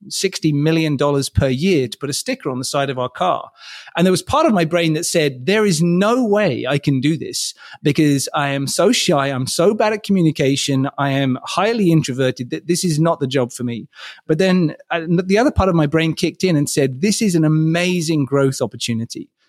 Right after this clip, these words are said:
Uh, of course you want to do this." So I said, "Okay, I, I'll do this." And I ended up delivering for them one thousand events. So two hundred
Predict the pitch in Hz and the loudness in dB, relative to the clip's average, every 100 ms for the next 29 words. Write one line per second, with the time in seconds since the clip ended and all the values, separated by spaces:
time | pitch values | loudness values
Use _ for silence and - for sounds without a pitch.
0 | _ 131 135 127 - 202 214 - 156 139 | _ -6 -4 -6 0 2 4 2 0 0
1 | 135 - 127 131 117 - 143 139 - 165 | -4 -6 -4 -4 -4 -4 -2 0 0 -2
2 | 190 131 117 - - 147 139 180 131 - | 0 0 0 -2 0 0 2 2 0 -2
3 | 135 147 185 214 190 156 143 151 175 156 | -2 0 2 0 -2 -4 -4 -4 -2 -4
4 | 131 127 123 123 135 _ _ _ 120 139 | -6 -8 -8 -8 -10 _ _ _ -6 0
5 | 202 208 - 160 156 147 147 139 - 139 | 2 0 -2 -2 0 -2 -4 -6 -6 -6
6 | 127 107 - - - 127 - 226 220 208 | -6 -6 -8 -10 -10 -10 -2 -2 0 -2
7 | 185 165 | -2 -4